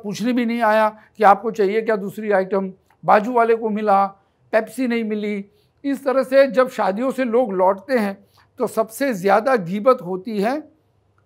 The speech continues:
खाने पीने की आइटम, यानी मेज़बान की। गीबत खाने पीने की आइटम की हो रही है, नुक्स उसमें निकाला जा रहा है, लेकिन गीबत किसकी हो रही है? मेज़बान की। वो बेचारे ने आज तो आपको इज़्ज़त दी, आपको बुलाया खाने पीने के लिए, हाँ,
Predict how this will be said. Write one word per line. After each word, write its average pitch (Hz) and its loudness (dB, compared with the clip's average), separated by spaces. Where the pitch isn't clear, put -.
खाने 208 0
पीने 226 -4
की 226 -4
आइटम, 202 0
यानी 233 -2
मेज़बान 185 0
की। 135 -16
गीबत 214 2
खाने 233 4
पीने 285 2
की 294 6
आइटम 262 8
की 285 -2
हो 254 2
रही 196 4
है, 135 -8
नुक्स 208 -2
उसमें 233 -2
निकाला 233 4
जा 185 0
रहा 160 -4
है, 147 -10
लेकिन 202 -2
गीबत 220 2
किसकी 240 -4
हो 269 8
रही 277 6
है? 415 0
मेज़बान 156 -2
की। 110 -20
वो 294 0
बेचारे 233 4
ने 262 0
आज 226 -2
तो 226 2
आपको 214 2
इज़्ज़त 185 -2
दी, 147 -12
आपको 233 4
बुलाया 214 4
खाने 208 -6
पीने 185 -8
के 160 -12
लिए, 156 -12
हाँ, 240 -4